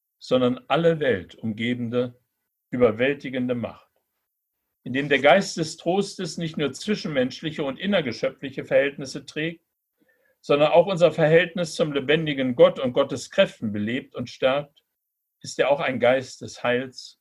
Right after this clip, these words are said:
und der Erlösung. Er vermittelt die Gewissheit, in Gottes Hand zu sein,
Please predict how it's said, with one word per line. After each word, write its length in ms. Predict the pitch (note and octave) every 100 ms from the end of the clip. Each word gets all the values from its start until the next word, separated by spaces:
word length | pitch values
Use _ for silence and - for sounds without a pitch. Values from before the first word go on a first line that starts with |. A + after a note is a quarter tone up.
| -
und 160 | A#2+
der 140 | C3 C3
Erlösung. 480 | B2 A#2 F2 - _ _ _ _ _ _ _ _ _ _ _
Er 120 | C3+
vermittelt 460 | - D3 G3+ G#3+ E3
die 80 | D#3+
Gewissheit, 680 | C#3+ D#3 F3 - E3 D#3+ -
in 240 | C#3+ A#2+
Gottes 480 | C#3 D3 C#3+ C3 -
Hand 240 | E3 D3
zu 180 | - G#2
sein, 380 | F#2 F#2 -